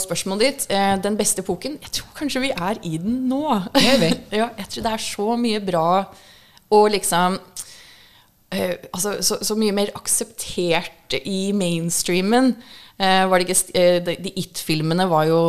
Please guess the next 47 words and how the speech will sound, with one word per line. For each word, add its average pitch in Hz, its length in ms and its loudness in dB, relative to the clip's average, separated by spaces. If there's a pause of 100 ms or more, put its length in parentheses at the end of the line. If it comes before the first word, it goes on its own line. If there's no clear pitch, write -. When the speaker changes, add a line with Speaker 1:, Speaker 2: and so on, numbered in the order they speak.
Speaker 1:
noen 165 180 0
av 147 40 -6
de 165 80 0
mest 151 220 -2
suksessfulle 143 640 -4
filmene 143 360 -4
som 151 120 -6
noen 151 160 -4
gang 143 80 -4
har 151 100 -6
kommet. 147 440 -2 (180)
Speaker 2:
Ja. 117 140 -2 (100)
Speaker 1:
Horror 175 240 2
har 208 140 8
alltid 175 260 4
havnet 170 300 0
veldig 170 240 -2
bakpå, 180 640 0
alltid 175 180 -6
fått 175 240 -8
massiv, 160 640 -4
eh, 156 180 -2
dårlig 151 300 -4
kritikk. 190 400 -4 (140)
Eh, 156 200 0 (340)
det - 180 -4
er 165 80 2
jo - 20 0
vel 180 160 2
ingen 170 400 0
horrorfilmer 156 680 -2
annet 147 180 -4
enn, 156 240 -2
eh, 156 440 -2 (140)
Silence 170 380 0
of 170 80 -2
the 170 80 0
Lambs 165 380 0
som 185 80 2
har 165 80 -2
vunnet 151 260 -6
Oscar. 220 720 -6 (400)
Eh, 165 380 2
Speaker 2:
Er 120 40 -6
det 120 100 -4
fordi 151 260 0
de, 113 260 -4